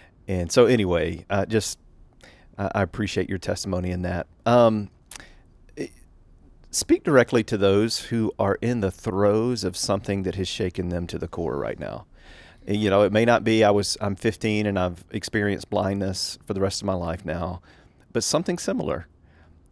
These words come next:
And they are, their world is just turned upside down.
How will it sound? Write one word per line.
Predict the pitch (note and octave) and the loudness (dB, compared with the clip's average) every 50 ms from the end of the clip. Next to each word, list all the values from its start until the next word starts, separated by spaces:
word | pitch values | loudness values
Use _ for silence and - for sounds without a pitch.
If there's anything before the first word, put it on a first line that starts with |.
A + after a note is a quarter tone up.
| _ - | _ -4
And | A2+ G#2+ G#2+ G#2 G#2 G2+ G2+ | -2 0 2 2 2 2 2
they | F#2+ A2 B2 C3 | 2 2 4 4
are, | A#2 G2 F#2+ F#2+ - - | 4 4 2 0 -2 -4
their | G2+ G2+ A#2 C3 B2+ G#2+ | -2 0 2 2 2 2
world | F#2+ G2 G2+ A2 A2+ B2+ C3 B2+ G2+ | 2 2 2 4 4 2 2 0 -2
is | F#2+ F2 - | -4 -4 -4
just | G#2 G2+ - - | -6 -6 -8 -6
turned | - G#2+ G#2 G2 | -6 -4 -2 -2
upside | F#2+ F#2 - - F#2 F#2 F2 E2 | -2 -2 -4 -4 -6 -6 -4 -4
down. | D2+ D2 C2+ B1+ E2 - | -6 -8 -8 -8 -10 -14